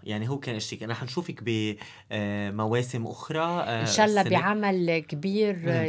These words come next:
Speaker 2: يعني حكيت مع حدا عظيم اسمه أستاذ روني،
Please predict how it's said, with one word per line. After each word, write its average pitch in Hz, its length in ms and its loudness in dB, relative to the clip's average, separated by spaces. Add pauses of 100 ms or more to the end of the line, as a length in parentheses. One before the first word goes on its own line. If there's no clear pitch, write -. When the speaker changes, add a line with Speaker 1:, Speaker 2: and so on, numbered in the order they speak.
(260)
Speaker 2:
يعني 151 420 -6
حكيت - 380 -10
مع 135 340 -4
حدا 143 460 -4
عظيم 151 540 -2
اسمه - 340 -8
أستاذ 147 400 -6
روني، 143 500 -4